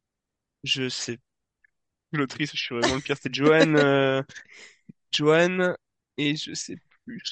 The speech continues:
Speaker 1: son nom, donc je vais pas dire de bêtises, regardez en description.
Speaker 2: Il est
Speaker 1: Il est
Speaker 2: sorti chez
Speaker 1: sorti
Speaker 2: Ra-,
Speaker 1: dans la
Speaker 2: chez Rajo, non, c'est ça ?
Speaker 1: Euh, ouais, c'est ça. J'ai un doute sur le nom de l'autrice. Euh, donc on y suit, euh, on y suit une, une, euh,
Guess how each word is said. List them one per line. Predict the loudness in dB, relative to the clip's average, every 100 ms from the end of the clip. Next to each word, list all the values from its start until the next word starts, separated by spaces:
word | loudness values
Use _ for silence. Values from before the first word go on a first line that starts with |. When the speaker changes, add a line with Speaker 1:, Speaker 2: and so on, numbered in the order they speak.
| -14 -12
Speaker 1:
son | -10
nom, | -4 -2
donc | 0 0
je | 2 2
vais |
pas | 4 2
dire | 2 2
de | 0
bêtises, | -2 -4 -2 -2
regardez | 0 0 2
en | 2
description. | 2 0 -6 -6 -6 -8 _ _
Speaker 2:
Il | -2 2
est |
Speaker 1:
Il | 4 4
est |
Speaker 2:
sorti | 4
chez | 4 4
Speaker 1:
sorti |
Speaker 2:
Ra-, | 4
Speaker 1:
dans | 4
la | 4 2 -2 _ _ -6
Speaker 2:
chez | 0 2
Rajo, | 2 2 0 -2
non, | -4 -6
c'est | -6
ça ? | -4 -4 _ 0
Speaker 1:
Euh, | 2
ouais, | 4 4
c'est | 4 -2
ça. | -4 -4 -10 _ _ _ _ _ _ _ -20 _ _ _ -18
J'ai | -12 -2 0
un | 0 -2
doute | -6 -8
sur | -4
le | 0
nom | 0
de |
l'autrice. | 0 -4 -6 -6 -4 -4 -4 0
Euh, | 4
donc | 4 2 2
on | 0
y | 2
suit, | 0 0 0 2
euh, | 4 6 4 2 -2 -6 -8 -12 -16 _ _ _ _ _ -6
on | -4 -2
y | -2
suit | -2 -2 -4
une, | -2 -2
une, | 0 -2 -2
euh, | 0 0 0 -2 -4 -8